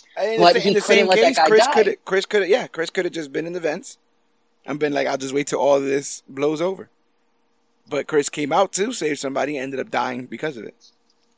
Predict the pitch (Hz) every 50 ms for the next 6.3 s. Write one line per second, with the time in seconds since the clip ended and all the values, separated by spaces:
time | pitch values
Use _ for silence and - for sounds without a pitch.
0 | _ _ - 143 143 214 294 349 302 - - - _ _ _ _ _ _ _ -
1 | - - - - - 208 214 202 208 202 - 294 277 247 - - - - - -
2 | 196 214 226 - 277 294 - 269 240 - - - - - - 233 - - - -
3 | _ - 214 196 180 165 160 165 165 165 170 175 190 214 220 226 247 254 254 247
4 | 254 247 214 196 160 165 175 190 180 - 185 190 190 175 180 - - - - 170
5 | 170 180 185 180 175 160 156 - 165 147 131 151 160 156 - - 156 127 123 -
6 | - 131 123 123 120